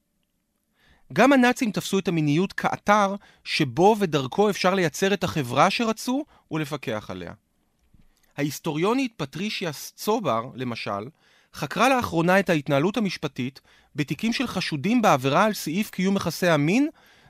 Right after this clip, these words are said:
במסגרת חוקי נירנברג. נזכור כי האשמה נגד העבריינים הייתה חילול הגזע, ראסנשנדה.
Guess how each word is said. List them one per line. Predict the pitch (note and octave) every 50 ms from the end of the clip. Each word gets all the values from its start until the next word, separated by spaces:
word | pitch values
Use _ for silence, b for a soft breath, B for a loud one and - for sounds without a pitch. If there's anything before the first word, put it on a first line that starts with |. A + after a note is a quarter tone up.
| b -
במסגרת | C#3+ D#3 D#3 C3 B2+ E3 F3 E3+ -
חוקי | - - C#3 - C#3
נירנברג. | B2+ A#2+ A#2 G#2+ G#2 G2 F2+ F2 D#2+ E2+ E2 - _ _ _ _ _ b b b b b b b b b
נזכור | C#3+ C#3+ C#3 B2+ A#2 - - B3+ D4+ D4 C4+
כי | - G3
האשמה | D3+ C3 B2+ - - F3+ G#3 A#3+
נגד | A3 F#3 F#3+ F#3 G#3+ G3+
העבריינים | G3 E3+ C#3+ C3 D3 C#3 C#3 C#3 C#3 F#3+ A#3+ B3+
הייתה | A3 F3 E3 - F3+ F3+
חילול | - - F3 E3 E3+ F3
הגזע, | D3+ A#2+ C3 C#3+ C#3 A2+ A2 G2 E2+ - _ _ _ _ _ _ _ _ -
ראסנשנדה. | - A#2+ D#3+ F3 - - C3 G#2+ - - G2+ F#2 F#2 F2 E2+